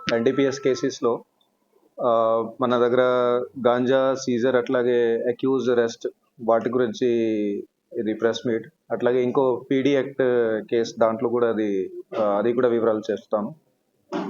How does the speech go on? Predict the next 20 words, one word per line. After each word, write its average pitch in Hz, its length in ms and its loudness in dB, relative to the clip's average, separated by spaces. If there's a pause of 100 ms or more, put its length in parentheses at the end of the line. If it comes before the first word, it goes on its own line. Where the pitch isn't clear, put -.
(260)
So 139 80 2
ఫస్ట్గా 143 400 4
మనకి 147 360 2
సూర్యాపేట 151 500 2
టూ 143 140 4
టౌన్, 143 340 4
ఆ, 135 200 2
పోలీస్ 131 280 0
స్టేషన్లో 123 880 2
ఇది 120 140 2
ఎన్డీపీఎస్ 120 640 0 (400)
యాక్ట్లో 120 280 0
కేసు 123 340 -2
బుక్ 123 200 0
అయింది. 110 340 0 (760)
So 127 100 2
దీంట్లో 135 300 4
వచ్చేసి, 165 640 2
ఆ, 143 120 2 (580)
నిన్న 127 280 0